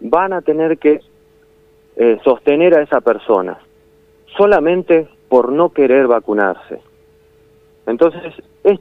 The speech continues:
todo un impacto en la sociedad el tomar la decisión de decir, "Yo no me quiero vacunar". Está bien que no lo quieras, por tu libertad propia, individual, lo podés hacer, pero fíjate el impacto que va a tener en todo el resto de tu comunidad.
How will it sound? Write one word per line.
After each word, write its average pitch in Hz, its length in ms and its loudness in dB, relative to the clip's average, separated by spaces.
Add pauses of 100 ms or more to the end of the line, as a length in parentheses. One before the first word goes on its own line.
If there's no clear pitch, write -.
todo 147 220 2
un 123 140 0
impacto 117 560 -4
en 104 80 -10
la 95 80 -4
sociedad 117 540 0 (180)
el 117 480 0
tomar 151 340 -2
la 147 100 2
decisión 131 380 -2
de 139 80 0
decir, 131 280 -4
"Yo 165 100 2
no 165 100 0
me 143 160 -6
quiero 135 340 0
vacunar". 90 420 -4 (1160)
Está 147 300 -4
bien 156 300 2
que 110 120 -4
no 107 120 -2
lo 101 100 -2
quieras, 95 300 -6
por 98 160 -4
tu 110 100 0
libertad 120 520 0
propia, 151 340 0
individual, 127 480 2
lo 131 100 -2
podés 123 300 0
hacer, - 280 -8 (120)
pero 104 240 2
fíjate 160 440 -4
el 127 100 -2
impacto 139 460 -2
que 131 80 0
va 139 100 2
a 131 40 -2
tener 139 220 0
en 127 160 -2
todo 180 400 2
el 131 100 -2
resto 123 480 -2 (560)
de 107 140 -2
tu 117 140 -2
comunidad. 104 600 0